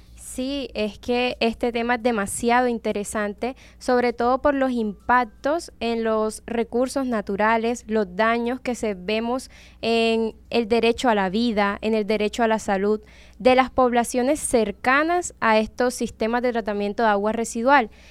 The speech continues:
Y es que actualmente, pues, muchos conocemos la, los sistemas de tratamiento de agua residual nororiental,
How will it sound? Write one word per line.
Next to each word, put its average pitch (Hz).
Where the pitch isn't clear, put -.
Y 214
es 220
que 262
actualmente, 254
pues, 226
muchos 240
conocemos 277
la, 220
los 226
sistemas 247
de 269
tratamiento 226
de 247
agua 247
residual 226
nororiental, 240